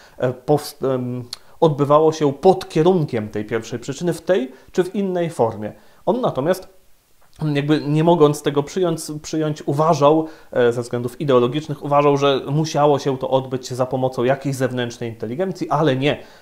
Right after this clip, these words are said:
pierwszej przyczyny. Oczywiście, e, ja się z nim tutaj nie zgadzam, podobnie jak w różnych innych jego, jego teoriach, natomiast jego rozważania są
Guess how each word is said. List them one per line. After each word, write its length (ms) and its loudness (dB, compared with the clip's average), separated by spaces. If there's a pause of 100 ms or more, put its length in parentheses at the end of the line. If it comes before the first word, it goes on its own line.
pierwszej 460 -4 (240)
przyczyny. 420 -4
Oczywiście, 380 -4 (240)
e, 140 2
ja 120 2
się 160 -6
z 60 -8
nim 120 -6
tutaj 280 0
nie 100 0
zgadzam, 340 0
podobnie 360 -2
jak 200 -2 (280)
w 500 0
różnych 380 0
innych 300 -2
jego, 280 0 (140)
jego 300 0 (240)
teoriach, 440 2
natomiast 600 -4
jego 300 0
rozważania 500 -4
są 300 2